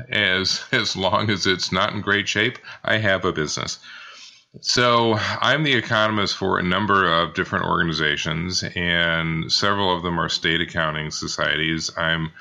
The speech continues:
more or less the accountant or the economist for the Missouri Society, the Kansas Society, Kentucky.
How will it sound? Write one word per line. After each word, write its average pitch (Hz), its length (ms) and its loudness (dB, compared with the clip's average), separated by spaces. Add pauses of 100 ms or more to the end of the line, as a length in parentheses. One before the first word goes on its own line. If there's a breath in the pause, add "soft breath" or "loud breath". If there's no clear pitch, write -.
(260 loud breath)
more 98 300 4
or 87 60 4
less 82 340 0
the 82 160 0
accountant 80 540 -2
or 78 120 -2
the 78 200 -2
economist 80 640 -2
for 82 80 -6
the 76 100 -6
Missouri 90 420 2
Society, 78 640 -2
the 78 120 -8
Kansas 85 580 -2
Society, 76 640 -4
Kentucky. 82 720 0